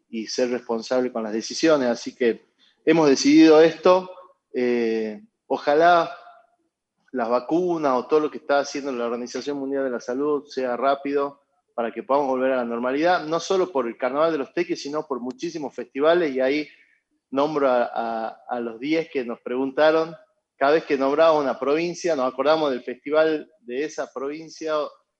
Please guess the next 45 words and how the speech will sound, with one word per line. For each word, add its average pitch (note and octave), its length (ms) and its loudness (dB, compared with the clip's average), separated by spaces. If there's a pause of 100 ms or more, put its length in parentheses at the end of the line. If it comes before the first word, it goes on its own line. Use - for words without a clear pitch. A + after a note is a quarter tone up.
(240)
y A#2+ 280 -10
la A#2 140 -6
verdad D3 220 -2
que D#3 120 -10
con - 140 -10
muchas D3 340 -10
ganas C#3 240 -8
de B2 60 -8
volver. B2+ 400 -4
Entonces, C3 680 -6 (340)
creo D3 240 -2
que C#3 200 0
es C#3 120 -10
para B2 240 -2
eso, C3 240 -4
¿no? C3+ 220 -10
Para A2 160 -8
volver B2+ 420 -4
a, A#2 140 0 (100)
a A2+ 260 -10
todos E3+ 280 2
los C3 100 -4
festivales C3 460 -6
del A#2+ 140 -8
país, C3+ 340 -8
todas F3+ 160 2
las D3 100 -6
fiestas D3 300 -10
populares, C#3+ 440 -6
que A#2+ 80 -16
son D3 200 -6
hermosas D3 480 -6
todas, F3+ 440 0 (160)
la B2 140 -2
nuestra F3 420 -2
en B2+ 100 -2
Jujuy, F3 540 0
el A2 140 -4
carnaval, E3 580 2 (540)
en B2 140 -6
Paraná C3+ 340 0
la D3+ 80 4
del B2+ 140 0
mate, F3 880 0
en A2 640 -12